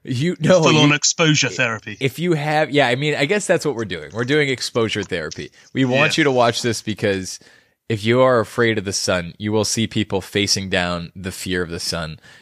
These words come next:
Speaker 1: and they face it down by getting themselves handedly burnt by the sun. <laughs>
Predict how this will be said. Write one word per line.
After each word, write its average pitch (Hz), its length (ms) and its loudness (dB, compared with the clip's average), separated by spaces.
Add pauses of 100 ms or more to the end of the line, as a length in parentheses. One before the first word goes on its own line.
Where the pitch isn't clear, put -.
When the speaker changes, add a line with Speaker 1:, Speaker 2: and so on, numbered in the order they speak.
(260)
Speaker 1:
and 92 240 -2
they 90 120 2
face 117 260 2
it 98 80 -4
down 98 320 2
by 87 240 2
getting 95 380 0
themselves 90 600 -4 (100)
handedly 107 580 0
burnt 82 440 -6 (100)
by 85 120 -2
the 76 100 -8
sun. - 340 2
<laughs> - 1800 -2